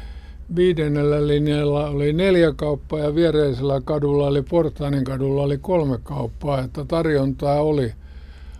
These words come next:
oli, mutta nyt on kysyntä hiipunut, että ihmiset on kiinnostunut erilaisista asioista ja, ja netin kautta saadaan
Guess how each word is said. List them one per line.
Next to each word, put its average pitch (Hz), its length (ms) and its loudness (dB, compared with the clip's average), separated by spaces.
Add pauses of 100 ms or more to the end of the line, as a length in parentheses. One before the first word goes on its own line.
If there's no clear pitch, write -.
(140)
oli, 156 320 0
mutta 135 640 -2 (140)
nyt 151 380 -6
on 135 160 -4
kysyntä 160 440 0
hiipunut, 143 720 2
että 131 260 -4
ihmiset 143 400 0
on 151 160 -2
kiinnostunut 151 640 -2
erilaisista 147 800 0
asioista 135 640 -2
ja, 131 180 0 (800)
ja 143 280 -2
netin 151 420 0
kautta 139 380 0
saadaan 143 600 0